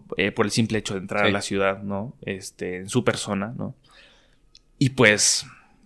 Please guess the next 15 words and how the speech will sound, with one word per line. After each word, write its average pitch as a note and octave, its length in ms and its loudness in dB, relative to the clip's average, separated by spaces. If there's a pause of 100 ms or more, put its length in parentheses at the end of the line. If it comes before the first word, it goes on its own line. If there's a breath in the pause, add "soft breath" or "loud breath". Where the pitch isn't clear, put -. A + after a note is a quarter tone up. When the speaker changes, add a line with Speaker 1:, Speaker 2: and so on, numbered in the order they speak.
(240)
Speaker 1:
obviamente, A2+ 460 4
como G2 200 0
todo, B2 300 4
pues, - 120 -6
esto B2+ 260 -2
no C3 60 0
es C3 120 -4
algo B2+ 240 0
tampoco A#2 420 -6
que A2+ 180 -6
se G#2 160 -4
alegre A2+ 320 -2
un A#2 120 -6
rey, A#2 280 0
¿no? D3 320 -4